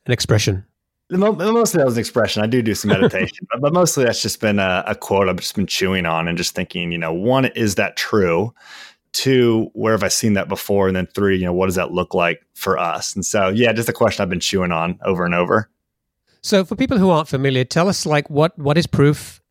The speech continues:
Speaker 1: You know, who are your target customers and, and what problem do they have that you're trying to solve?
Speaker 2: Yeah, so we started about a year and a half ago, and Proof helps businesses increase their website conversion through personalized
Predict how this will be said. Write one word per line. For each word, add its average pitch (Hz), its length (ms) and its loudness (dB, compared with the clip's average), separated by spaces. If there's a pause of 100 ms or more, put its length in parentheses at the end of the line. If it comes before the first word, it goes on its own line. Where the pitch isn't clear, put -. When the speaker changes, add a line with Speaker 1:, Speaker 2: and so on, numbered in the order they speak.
(140)
Speaker 1:
You 139 120 -4
know, 131 60 0
who 143 80 4
are 143 40 4
your 139 80 4
target 123 360 0
customers 123 640 0
and, 113 360 0
and 110 260 -4
what 131 280 -4
problem 120 380 2
do 123 100 0
they 117 140 2
have 113 260 2
that 117 80 -2
you're 107 80 0
trying 110 200 0
to 107 40 0
solve? 107 400 2 (420)
Speaker 2:
Yeah, 131 240 2
so 98 320 2
we 104 120 2
started 107 320 0
about 101 160 2
a 95 40 2
year 101 220 4
and 110 100 2
a 92 40 0
half 98 280 -2
ago, 120 480 2
and 92 600 0 (100)
Proof 123 400 2
helps - 400 -4
businesses 101 400 0
increase 101 320 0
their 98 160 -2
website 98 380 0
conversion 95 480 0
through 92 160 -2
personalized 90 800 -2